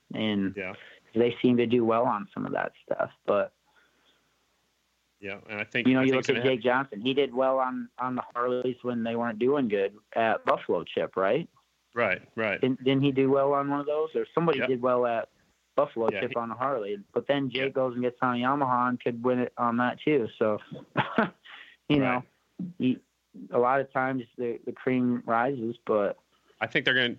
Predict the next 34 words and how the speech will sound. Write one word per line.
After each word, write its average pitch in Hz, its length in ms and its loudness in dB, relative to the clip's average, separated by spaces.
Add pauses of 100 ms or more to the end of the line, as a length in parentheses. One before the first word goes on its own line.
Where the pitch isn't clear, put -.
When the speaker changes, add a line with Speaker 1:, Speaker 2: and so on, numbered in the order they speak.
Speaker 2:
they're 123 120 2
gonna 120 160 2
have 120 120 0
some 123 140 -2
extra 120 260 -2
help 143 200 2
with 113 100 -4
Ricky 113 240 -4
Howerton 127 480 0
in, 101 240 -4
you 104 120 0
know, 101 120 0
in 107 180 0
their 98 100 2
camp 104 340 -2
as 92 160 -2
well. 120 260 0
So, 98 160 -4
I 104 40 -2
mean, 110 160 -2
I 117 100 2
think 151 260 -4
the 101 80 0
Harley 123 240 0
team's 104 220 0
just 101 120 -4
gonna 104 140 2
get 95 140 0
stronger. 95 540 0 (400)
Speaker 1:
Yeah, 127 300 2 (300)
I 131 80 0
do 127 240 -4
too. 113 280 -4 (480)
Absolutely. 110 720 -4